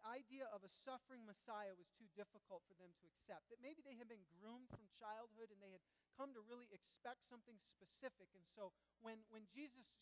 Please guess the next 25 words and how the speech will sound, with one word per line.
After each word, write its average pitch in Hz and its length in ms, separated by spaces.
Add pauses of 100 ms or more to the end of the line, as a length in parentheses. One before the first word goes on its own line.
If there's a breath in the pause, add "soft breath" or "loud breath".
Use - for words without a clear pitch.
(140)
shattered 262 380
that 196 180
paradigm, 202 380
when 185 100
Jesus 247 320
didn't 233 300
fit 254 160
what 214 100
they 214 140
were 196 160
looking 240 320
for, 202 160
they 254 80
just 285 180
didn't 233 180
understand. 208 520 (340 loud breath)
It 220 140
didn't 262 240
go 233 160
into 226 160
their, 196 240
their 208 160
line 202 180
of 175 140
thinking. 226 320